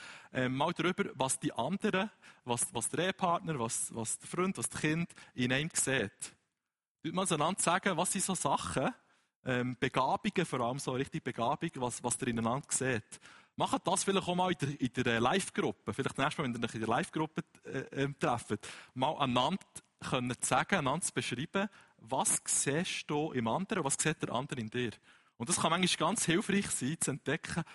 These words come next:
aha, vielleicht, äh, noch gar nicht gemerkt oder hat das noch,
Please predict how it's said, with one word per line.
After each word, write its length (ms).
aha, 720
vielleicht, 240
äh, 260
noch 160
gar 180
nicht 160
gemerkt 440
oder 240
hat 120
das 120
noch, 120